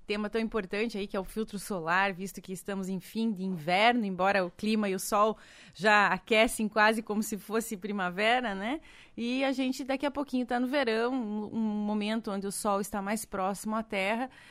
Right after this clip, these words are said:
e com isso emite os seus raios, né, U V A e U V B e outros raios solares que,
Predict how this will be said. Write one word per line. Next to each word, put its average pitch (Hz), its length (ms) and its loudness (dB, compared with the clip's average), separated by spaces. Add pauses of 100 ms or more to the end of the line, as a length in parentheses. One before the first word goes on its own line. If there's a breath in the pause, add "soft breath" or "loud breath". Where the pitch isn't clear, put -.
(140 loud breath)
e 202 80 -8
com 247 160 0
isso 226 320 0
emite 220 640 -2 (260 soft breath)
os - 80 -16
seus 202 200 -4
raios, 196 540 4
né, 196 280 0
U 196 60 -2
V 170 200 -6
A 190 300 6
e 185 100 -2
U 185 40 -6
V 180 160 -6
B 180 280 0
e 190 80 -2
outros 185 280 -6
raios 185 280 -4
solares 180 560 -2
que, 202 320 -8